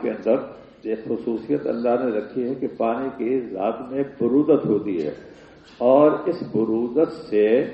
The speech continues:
جو چیزیں انسان کے جسم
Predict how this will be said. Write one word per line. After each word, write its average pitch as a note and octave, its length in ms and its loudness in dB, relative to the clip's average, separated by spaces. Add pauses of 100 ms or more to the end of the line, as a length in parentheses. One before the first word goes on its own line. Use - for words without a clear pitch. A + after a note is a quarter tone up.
(1500)
جو C3+ 240 2 (120)
چیزیں A#2+ 400 0 (880)
انسان A#2+ 540 -2
کے C#3 160 -2
جسم C3 300 -4